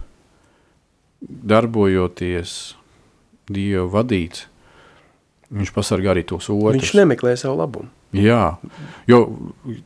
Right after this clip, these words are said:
Speaker 1: teiksim tā, laicīgais cilvēks pateikt: "Ho, te ir superīga iespēja tikt vaļā no konkurentiem."
Speaker 2: Tieši tā, tieši
Speaker 1: Tas ir
Speaker 2: tā.
Speaker 1: tas, ko, kad mēs uzsākām šo te ciklu, mm, Jānis Grasbergs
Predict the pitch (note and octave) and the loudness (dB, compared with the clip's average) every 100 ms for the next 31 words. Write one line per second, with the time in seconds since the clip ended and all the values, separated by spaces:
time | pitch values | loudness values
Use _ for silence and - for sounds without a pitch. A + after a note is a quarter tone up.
0 | - - C3+ B2+ B2+ G#2+ C3 G2 D3 G#3 | -20 0 2 2 2 4 6 6 6 4
1 | - F3+ C3+ G2+ - C#3 C3+ A2 - B2 | 0 0 2 0 0 2 4 2 0 -4
2 | C3+ A#2 G2+ - - D#3 C#3+ E2+ - - | 0 0 0 -2 -4 0 0 -2 -6 -16
3 | - - _ - A#2+ C3+ A2 - - E3 | -20 -20 _ -6 -2 -2 -2 -6 -4 -4
4 | - G3 G#3 G#3 D3+ B2 A#2 - C#3 C3+ | -2 -2 -2 -2 0 -2 -2 -2 0 0
5 | - B2 D#3 - F#2+ A2 A#2 G2 - G#2 | -2 -6 -6 -6 -2 0 0 -4 -4 -4
6 | A#2+ - E2 - B2 C3 - E3 C3 - | -4 -4 -8 -4 -2 -2 -2 -6 -6 -12
7 | _ - - - A#2+ C#3 C3 B2 C3 - | _ -20 -12 -4 2 2 4 4 2 4
8 | A#2+ G#2 F#2+ - G#2+ G2 - D3+ G#3+ - | 4 4 2 -2 -2 -2 -2 0 0 2
9 | A2+ G2+ F2+ - F2 - - G#2+ - F2 | 0 0 -4 -4 -8 -8 -8 -6 -6 -10
10 | - - - F2+ - - G#2 - - - | -10 -14 -14 -12 -12 -12 -14 -14 -16 -12
11 | G#2 G#2 A2 A#2 A2+ - A#2 C3 A2+ - | -4 0 2 0 -2 -2 2 2 2 -4
12 | - | -6